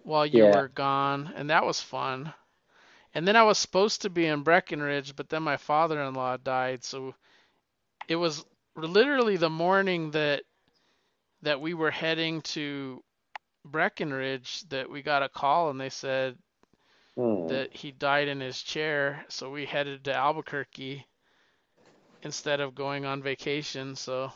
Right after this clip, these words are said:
Speaker 1: it wasn't, wasn't quite a vacation, but, uh, I guess
Speaker 2: Yeah.
Speaker 1: things like that happen.
Speaker 2: Yeah, that's a bummer. <clears throat>
Speaker 1: Yeah. Didn't see it coming, like, it just happened.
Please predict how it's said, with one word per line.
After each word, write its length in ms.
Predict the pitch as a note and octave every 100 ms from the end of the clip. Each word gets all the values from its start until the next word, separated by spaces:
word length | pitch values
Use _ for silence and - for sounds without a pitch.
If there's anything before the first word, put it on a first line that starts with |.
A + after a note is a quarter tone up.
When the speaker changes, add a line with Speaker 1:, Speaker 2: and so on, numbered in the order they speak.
| -
Speaker 1:
it 120 | C#3+
wasn't, 460 | D#3 D#3 D#3+ D3 - _ _ _ _ _ _
wasn't 340 | - F3 F#3 F#3
quite 280 | - F3 E3+
a 60 |
vacation, 840 | D3+ D3+ - D#3 D#3 - C3 C3+ C3 -
but, 260 | - C3 - C#3
uh, 240 | C3 C3+ - _ _ _ _ _ _ _ _ -
I 80 | C#3
guess 240 | B2 A2+ G2+
Speaker 2:
Yeah. 60 |
Speaker 1:
things 240 | G2 F2 D3+
like 200 | C#3 -
that 200 | C3+ B2+
happen. 500 | C#3+ C#3 - A#2+ B2+ - _ _ _ _ _ _ _ _ _ _ -
Speaker 2:
Yeah, 260 | B2+ B2 A2+
that's 280 | A#2+ B2
a 40 | B2
bummer. 560 | G2 F2+ F2+ F#2 G#2+ - - -
<clears throat> 220 | - -
Speaker 1:
Yeah. 540 | - - G#3 E3 C3 - _ _ _ _ _ _ _ _ _ _ _ F3+
Didn't 240 | A3 A#3+
see 260 | - B3 A#3
it 120 | E3+
coming, 440 | G3+ G#3+ F#3 D#3
like, 240 | D3+ D3 E3+
it 100 | D#3
just 240 | F3 -
happened. 640 | D#3 D#3 D#3 C#3+ C3+ C3+